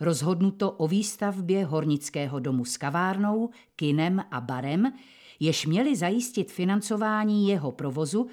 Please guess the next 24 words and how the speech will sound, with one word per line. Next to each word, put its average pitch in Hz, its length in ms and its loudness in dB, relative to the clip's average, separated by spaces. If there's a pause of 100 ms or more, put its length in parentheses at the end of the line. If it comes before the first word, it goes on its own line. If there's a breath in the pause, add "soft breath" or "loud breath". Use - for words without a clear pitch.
(460 loud breath)
a 147 80 -2
se 196 220 2
čtrnácti 233 800 2 (160)
moderními 160 720 4
byty. 120 380 -8 (640)
Projekt 160 560 2
zadal 143 420 0
Odborový 160 540 0
svaz 151 340 -6
horníků 156 680 0
ostravské 156 680 -4
projekční 156 800 -2 (220 loud breath)
a 156 100 -4
stavební 147 600 0
firmě 196 460 0 (200 loud breath)
František 165 720 -2
Kolář 226 540 -2 (200 soft breath)
a 143 80 0
Jan 196 440 2
Rubý. 143 480 0 (920)
Pro 214 140 0
stavbu 233 440 0
byla 175 240 0
vybrána 214 580 0